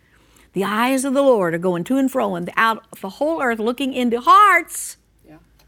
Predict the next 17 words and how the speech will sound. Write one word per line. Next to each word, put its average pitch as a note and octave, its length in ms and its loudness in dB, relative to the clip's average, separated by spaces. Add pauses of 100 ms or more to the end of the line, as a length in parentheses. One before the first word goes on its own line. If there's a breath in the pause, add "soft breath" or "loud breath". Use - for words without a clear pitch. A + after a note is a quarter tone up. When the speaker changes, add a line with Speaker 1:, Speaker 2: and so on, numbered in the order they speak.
(280)
Speaker 2:
Now, G#3+ 120 0
this C4 200 0
is - 60 -12
another A#3+ 360 -2
thought. E3 440 -6
Who A#3 120 0
else A#3 260 2
is F#3 160 -8
looking? D#3 400 -12 (320)
Speaker 1:
Yeah, A3 280 0 (120)
that's G3+ 240 -2
right. C4 200 2
Speaker 2:
Satan's - 200 -14
looking G3 380 -10
for E3+ 120 -14
what? E3+ 420 -4 (140)
Speaker 1:
Right. G3 280 0